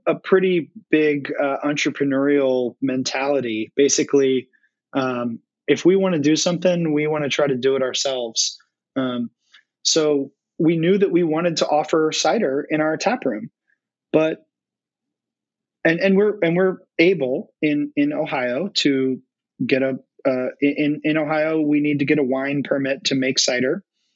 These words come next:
And so we're able to do that. So we make, we make cider, and we make it in the beer style. And what I mean is it's relatively straightforward. It,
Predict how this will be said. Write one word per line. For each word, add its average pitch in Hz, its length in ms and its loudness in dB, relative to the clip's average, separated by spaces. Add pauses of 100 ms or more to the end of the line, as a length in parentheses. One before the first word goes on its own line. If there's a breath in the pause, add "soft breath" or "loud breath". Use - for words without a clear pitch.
(280)
And 120 300 -2
so - 140 2
we're 131 160 2
able 131 220 2
to 127 100 2
do 127 160 0
that. 120 260 -4
So 127 220 0
we 127 200 2
make, 135 380 -2 (220)
we 131 80 4
make 135 180 0
cider, - 380 -2 (360)
and 196 100 8
we 240 80 6
make 247 220 4
it 208 60 6
in 208 80 4
the 185 80 2
beer 147 280 2
style. 135 680 -2
And 143 100 2
what 147 120 2
I 139 60 0
mean 135 280 0
is 131 360 -2 (840)
it's 190 180 2
relatively 156 520 2
straightforward. 139 800 2 (320 loud breath)
It, 143 200 2